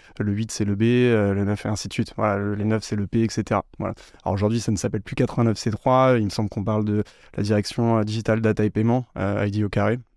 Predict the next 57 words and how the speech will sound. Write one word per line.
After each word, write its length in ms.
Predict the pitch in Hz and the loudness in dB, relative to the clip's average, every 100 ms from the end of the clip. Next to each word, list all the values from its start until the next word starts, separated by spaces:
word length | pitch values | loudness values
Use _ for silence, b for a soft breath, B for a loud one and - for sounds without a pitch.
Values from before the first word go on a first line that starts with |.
| _ _ _ _ _ - | _ _ _ _ _ -8
avec 200 | 147 117 | -4 -2
l'innovation, 520 | 123 110 104 104 - 120 | 0 2 2 0 0 2
bien 160 | 113 | 2
sûr. 220 | 110 127 127 B B - | 2 0 -2 B B -8
Voilà. 180 | 104 95 - | -6 -6 -8
C'est 160 | - | -4
comme 140 | 135 117 | 0 2
ça 100 | 139 | 2
que 60 | |
j'ai 80 | 127 | 2
découvert 340 | 123 117 123 131 | 2 2 4 4
le, 240 | 120 117 | 2 2
le 100 | 117 | 2
monde 220 | 120 123 | 2 4
de 60 | 120 | 4
la 100 | 113 | 2
banque. 380 | 120 139 135 - | 2 0 -2 -6
Euh, 260 | - 107 104 | -2 0 0
ça 200 | 151 117 | -2 0
m'a 120 | 110 | 0
plutôt, 540 | 101 - - 120 117 113 | 0 -6 -2 2 2 0
plutôt 240 | - 123 | -2 -4
plu. 380 | 101 - 143 131 | -4 -2 0 2
Euh, 180 | 120 107 | 0 0
j'aime 220 | 104 107 | 0 0
assez, 360 | 110 - 123 117 | -2 -2 -2 0
euh, 160 | 117 110 B B B - | 0 -4 B B B -8
les 120 | 110 | -8
problématiques 580 | - 120 113 113 - 120 | -2 0 2 0 -2 -8
diverses 400 | 113 117 120 113 | -4 2 4 4
et 80 | 113 | 4
variées 320 | 113 113 120 | 4 4 4
de, 140 | 117 | 2
de, 320 | 104 - 104 101 | -2 0 0 0
de, 360 | 101 101 101 | 0 0 0
de 140 | 101 104 | 0 0
la 140 | 104 | 2
banque, 400 | 110 127 - - - | 2 0 -2 -14 -12
euh, 440 | 98 98 104 107 104 b b b | -8 -6 -4 -4 -6 b b b
et 60 | 107 | -4
notamment 400 | 104 113 120 123 | 0 2 2 0
toute 140 | - | -4
cette, 340 | - 107 110 | -4 -2 -2
toute 180 | 104 - | -6 -8
cette 140 | 113 - | -10 -2
connaissance 600 | 135 131 123 143 135 - | 0 2 0 -2 -2 -4
qu'on 160 | 120 | -6
peut 120 | 104 | 0
avoir 260 | 113 117 123 | 2 4 2
autour 240 | 110 113 | 0 -2
du 140 | 110 107 | -4 -4
client 420 | - 123 135 139 | 0 2 2 2
et 60 | 107 | 0
ce 80 | |
qui 100 | - | -4
permet 440 | - 107 113 120 123 | -4 0 2 2 2
de, 340 | 110 110 113 | 0 0 0